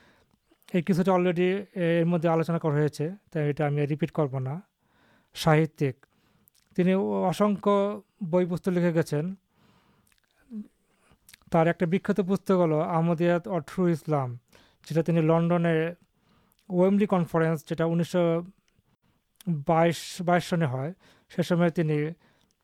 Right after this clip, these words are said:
ইসলামের পক্ষে, তিনি ইসলাম পক্ষে, ইসলামের পক্ষে লেকচার দেওয়ার জন্য আমন্ত্রিত হন এবং সেই অনু-, অনুষ্ঠানের জন্য তিনি এই বইটি লিখেন,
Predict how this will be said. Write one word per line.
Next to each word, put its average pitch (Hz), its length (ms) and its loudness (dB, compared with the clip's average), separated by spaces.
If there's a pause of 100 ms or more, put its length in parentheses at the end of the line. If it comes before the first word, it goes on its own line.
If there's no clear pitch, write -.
(400)
ইসলামের 190 400 2
পক্ষে, 175 680 0 (800)
তিনি 170 280 2 (380)
ইসলাম 180 200 0
পক্ষে, 185 440 2
ইসলামের 185 380 2
পক্ষে 170 520 -2 (420)
লেকচার 170 300 0
দেওয়ার 175 160 2
জন্য 165 540 -2 (140)
আমন্ত্রিত 175 400 0
হন 147 320 0 (460)
এবং 156 200 0
সেই 185 320 0
অনু-, 202 360 -2
অনুষ্ঠানের 180 340 2
জন্য 170 200 2
তিনি 170 200 -2
এই 160 60 2
বইটি 156 260 0
লিখেন, 160 460 -2